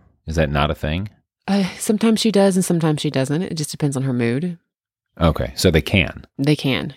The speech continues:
Speaker 2: yeah.
Speaker 1: Okay.
Speaker 2: They're just not allowed to use, they're not supposed to use them in class.
Speaker 1: Okay.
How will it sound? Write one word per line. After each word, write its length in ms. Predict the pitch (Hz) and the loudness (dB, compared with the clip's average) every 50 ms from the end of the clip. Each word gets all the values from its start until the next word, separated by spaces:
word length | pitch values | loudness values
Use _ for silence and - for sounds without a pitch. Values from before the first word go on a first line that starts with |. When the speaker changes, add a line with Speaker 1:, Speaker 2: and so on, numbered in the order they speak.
| - | -8
Speaker 2:
yeah. 240 | - - - - 160 - - _ - | -6 -4 -4 -4 -6 -10 -14 _ -2
Speaker 1:
Okay. 180 | 160 147 - | -2 0 2
Speaker 2:
They're 80 | - 147 | 2 2
just 160 | 143 147 - | 2 2 2
not 120 | 151 143 135 | 2 2 0
allowed 280 | 127 113 117 127 123 | 0 0 0 0 0
to 40 | 123 | 0
use, 220 | 120 120 120 127 - | 0 0 0 0 2
they're 80 | 147 151 | 4 4
not 140 | 156 120 - | 4 2 2
supposed 260 | - - 131 127 - | 0 -2 -2 -2 -2
to 60 | 120 | -4
use 240 | 123 117 120 113 - | -2 -2 -2 -4 -4
them 140 | - 113 110 | -4 -4 -4
in 80 | 110 127 | -4 -6
class. 460 | - - 90 82 - 156 - - - - _ _ | -4 -4 -4 -4 -4 -6 -8 -10 -12 -14 _ _
Speaker 1:
Okay. 360 | - 67 - - - - 71 | -4 -4 -4 -4 -6 -6 -6